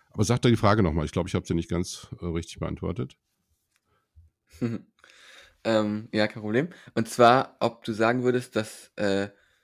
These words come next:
Speaker 2: über all diese Kennzeichen, die, die weisen so ein bisschen darauf hin, es geht nicht vorwärts. Ähm, also zu sagen, Mission findet nicht mehr statt, die Gemeinde ist überaltert, es gibt keine Innovation mehr,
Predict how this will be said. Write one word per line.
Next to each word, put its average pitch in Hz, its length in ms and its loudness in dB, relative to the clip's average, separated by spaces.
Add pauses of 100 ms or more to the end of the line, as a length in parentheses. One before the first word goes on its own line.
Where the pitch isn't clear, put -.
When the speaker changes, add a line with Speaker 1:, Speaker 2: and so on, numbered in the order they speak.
(560)
Speaker 2:
über 117 160 -2
all 113 120 2
diese 113 220 -2
Kennzeichen, 117 840 -4
die, 110 280 -4
die 95 180 -6
weisen 107 340 0
so 107 60 -4
ein 101 120 -4
bisschen 120 260 -4
darauf 107 380 -6
hin, 131 160 -2
es 107 160 -6
geht 127 220 -2
nicht 113 120 -6
vorwärts. - 680 -6 (640)
Ähm, 90 220 -10
also 101 200 -4
zu 92 160 -12
sagen, 95 440 -2 (280)
Mission 127 360 2
findet 110 280 -4
nicht - 160 -14
mehr 95 80 -10
statt, - 280 -14
die 101 60 -12
Gemeinde 95 340 -6
ist - 80 -16
überaltert, 107 680 -2
es - 120 -20
gibt - 140 -18
keine - 220 -14
Innovation 113 760 -4
mehr, 101 320 -6